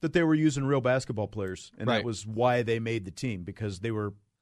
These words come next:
Speaker 1: fundamentally pretty good players.
Speaker 2: Even the way they shot looked older
Speaker 1: Yeah,
Speaker 2: than
Speaker 1: it
Speaker 2: what I
Speaker 1: did, didn't it?
Speaker 2: But that's good.
Speaker 1: Just that pure
Speaker 2: Yeah,
Speaker 1: shot
Speaker 2: that,
Speaker 1: by Jimmy
Speaker 2: yeah.
Speaker 1: Chitwood. <laughs>
Speaker 2: Um,
Speaker 1: With
Speaker 2: one of the
Speaker 1: elbow at ninety degrees.
Speaker 2: Yeah.
Speaker 1: <laughs>
Speaker 2: One of the scenes I loved is when he takes a tape measure out when they get to the Hinkle Fieldhouse.
Speaker 1: That was, that's really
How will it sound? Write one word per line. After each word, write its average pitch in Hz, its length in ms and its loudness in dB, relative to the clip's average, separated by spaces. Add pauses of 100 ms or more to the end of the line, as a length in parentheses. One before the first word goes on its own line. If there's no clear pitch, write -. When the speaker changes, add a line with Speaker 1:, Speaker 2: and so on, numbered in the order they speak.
(140)
Speaker 1:
fundamentally 123 480 -2
pretty 123 200 -4
good 113 180 -4
players. 120 360 -4
Speaker 2:
Even 147 140 -4
the 156 40 -2
way 160 140 4
they 120 100 0
shot 143 400 -2
looked 110 240 -8
older 104 400 -6
Speaker 1:
Yeah, 156 200 8
Speaker 2:
than - 20 10
Speaker 1:
it 151 60 8
Speaker 2:
what - 80 2
I - 20 0
Speaker 1:
did, 156 240 6
didn't 131 220 0
it? 143 180 -6 (280)
Speaker 2:
But 170 80 0
that's 180 220 4
good. 214 360 10
Speaker 1:
Just 151 200 -2
that 139 200 2
pure 160 240 4
Speaker 2:
Yeah, 135 120 6
Speaker 1:
shot 147 220 8
Speaker 2:
that, - 60 -4
Speaker 1:
by 135 140 4
Jimmy 135 220 2
Speaker 2:
yeah. 135 80 4
Speaker 1:
Chitwood. 143 500 -2 (240)
<laughs> - 240 -12
Speaker 2:
Um, 113 520 6 (420)
Speaker 1:
With 110 100 -8
Speaker 2:
one 156 160 6
of 151 60 10
the 156 60 8
Speaker 1:
elbow 151 180 8
at 151 100 2
ninety 143 300 2
degrees. 139 260 0
Speaker 2:
Yeah. 120 200 4 (340)
Speaker 1:
<laughs> - 340 -18
Speaker 2:
One 156 180 0
of 180 60 0
the 175 60 2
scenes 170 300 0
I 143 120 4
loved 143 260 2
is 127 120 -4
when 131 100 0
he 131 60 2
takes 139 240 2
a - 40 -14
tape 147 200 0
measure 139 340 6
out 139 140 8
when 127 80 -2
they 120 80 2
get 117 160 0
to 139 80 0
the 113 100 4
Hinkle 131 260 2
Fieldhouse. 131 560 0
Speaker 1:
That 214 200 12
was, 214 300 10
that's 190 380 8
really 175 460 10